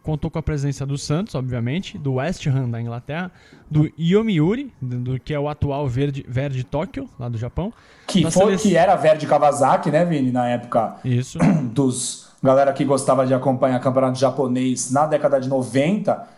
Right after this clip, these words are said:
Speaker 2: era transmitido pela T V Cultura, era o Verde Kawasaki, esse time do Yomiuri.
Speaker 1: Que foi um, um, uma época de vários jogadores brasileiros lá, como o Fernando disse, jogador
Speaker 2: Cara, era
Speaker 1: jogo
Speaker 2: muito,
Speaker 1: na cultura.
Speaker 2: era muito legal ver
Speaker 1: Muito
Speaker 2: J-League.
Speaker 1: legal.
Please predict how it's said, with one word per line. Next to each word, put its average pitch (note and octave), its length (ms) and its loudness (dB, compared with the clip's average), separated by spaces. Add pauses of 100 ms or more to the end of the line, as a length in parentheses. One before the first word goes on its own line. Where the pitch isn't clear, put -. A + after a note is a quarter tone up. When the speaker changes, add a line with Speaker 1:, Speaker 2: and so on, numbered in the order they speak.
(140)
Speaker 2:
era B2 200 0
transmitido B2+ 520 -2
pela B2+ 180 0
T B2 120 -4
V B2 80 -2
Cultura, C3+ 960 0
era A#2+ 120 2
o B2+ 40 2
Verde - 240 2
Kawasaki, C#3 560 2
esse A2+ 180 -4
time A#2 220 -4
do A2+ 240 -4
Yomiuri. G#2+ 580 -4 (560)
Speaker 1:
Que C#3+ 140 -4
foi D3 240 -4
um, G3 80 -6
um, C3 800 -6
uma B2 140 -6
época C#3 440 -10 (220)
de A#2 120 -18 (180)
vários C3 360 -4
jogadores B2 400 -4
brasileiros A#2 560 -4
lá, A#2 300 -8
como A#2+ 180 -8
o G#2 40 -10
Fernando B2+ 260 -2
disse, C#3+ 240 -4
jogador B2+ 380 -10
Speaker 2:
Cara, G#3 180 0
era G3+ 160 4
Speaker 1:
jogo G3 120 4
Speaker 2:
muito, - 120 2
Speaker 1:
na - 60 2
cultura. C3 200 2
Speaker 2:
era - 120 6
muito D#3 200 6
legal D3 420 4
ver C#3+ 100 0
Speaker 1:
Muito B2+ 100 -2
Speaker 2:
J-League. B2+ 240 2
Speaker 1:
legal. G#2 260 0